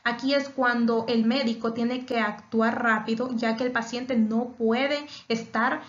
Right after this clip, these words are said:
tanto tiempo de esa manera porque sus órganos pueden empezar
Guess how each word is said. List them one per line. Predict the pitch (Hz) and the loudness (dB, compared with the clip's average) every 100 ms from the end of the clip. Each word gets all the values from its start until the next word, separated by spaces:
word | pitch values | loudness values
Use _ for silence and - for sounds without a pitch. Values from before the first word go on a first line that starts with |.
| - | -6
tanto | - 247 254 262 | 0 0 2 0
tiempo | 220 226 226 | 2 2 2
de | 220 208 | 0 -2
esa | - 214 | -2 -2
manera | 220 226 262 269 | 0 2 0 0
porque | 285 285 294 | 0 0 -2
sus | 285 294 - | -8 -10 -4
órganos | 240 240 247 262 254 - | -2 -2 -4 -4 -8 -8
pueden | 233 220 226 269 269 | -2 0 2 -2 -2
empezar | 254 226 233 - 214 233 | -6 -4 -6 -2 -2 -2